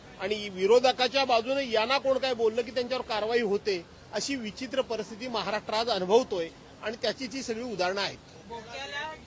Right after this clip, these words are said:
Speaker 2: व्हीआयपी ट्रीटमेंट मिळते, तो ताब्यात आहे पोलिसांच्या आणि त्याला तिथे व्हीआयपी ट्रीटमेंट मिळत असल्याची माहिती.
Speaker 1: बोक्या की खोक्या?
Speaker 2: खोक्या, खोक्या, खोक्या.
Speaker 1: नाही, म्हणजे खे-, खोक्या, बोक्या, डोक्या, अब असं आहे की वाल्मिक कराडचं घर तोडलं नाही,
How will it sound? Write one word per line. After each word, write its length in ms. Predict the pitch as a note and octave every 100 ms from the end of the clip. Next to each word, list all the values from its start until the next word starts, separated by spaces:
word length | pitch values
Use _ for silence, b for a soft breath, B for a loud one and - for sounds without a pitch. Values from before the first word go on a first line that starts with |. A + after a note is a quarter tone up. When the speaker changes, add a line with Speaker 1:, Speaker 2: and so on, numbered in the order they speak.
| A3
Speaker 2:
व्हीआयपी 440 | A3 A#3+ B3+ C4+ C#4+
ट्रीटमेंट 440 | B3+ B3+ - B3
मिळते, 340 | A#3+ G#3+ G3+ G3+
तो 180 | G#3 G#3+
ताब्यात 280 | G3 E3 G3+ A#3+
आहे 80 |
पोलिसांच्या 680 | A3 G3+ F#3+ F#3+ F3 E3+ G3
आणि 220 | G3 F#3+
त्याला 160 | G3 G#3
तिथे 360 | - B3+ G#3+
व्हीआयपी 320 | A3 A3+ - C4
ट्रीटमेंट 460 | A#3 A3+ A#3 A3+
मिळत 120 | G#3+
असल्याची 460 | G3+ G#3 G3+ G#3 -
माहिती. 280 | F#3 - - - - - - - - -
Speaker 1:
बोक्या 300 | E3+ F3+ B3
की 100 | C#4
खोक्या? 380 | B3 A3 G#3+ D#3+
Speaker 2:
खोक्या, 280 | A#3 - C4
खोक्या, 540 | A3 A#3+ A#3+ C4+ A3+ G3
खोक्या. 580 | F#3 - - G#3+ - -
Speaker 1:
नाही, 120 | G#3
म्हणजे 160 | A#3 A#3+
खे-, 320 | A3+ G3+ E3
खोक्या, 460 | E3 E3 A3+ A#3 A#3
बोक्या, 600 | G3+ F#3+ A3 A3 A3 G#3+
डोक्या, 680 | F#3+ F#3 A3+ A3+ A3 G#3+ G3+ - - - - -
अब 160 | D3 E3
असं 220 | E3 - B3+
आहे 280 | F#3 F3
की 120 | G#3+ A#3
वाल्मिक 440 | F#3+ F3 G3+ B3
कराडचं 380 | B3 A#3+ A3+ C4
घर 140 | G3+
तोडलं 400 | B3+ C4 B3 C4
नाही, 340 | C4 A3 F#3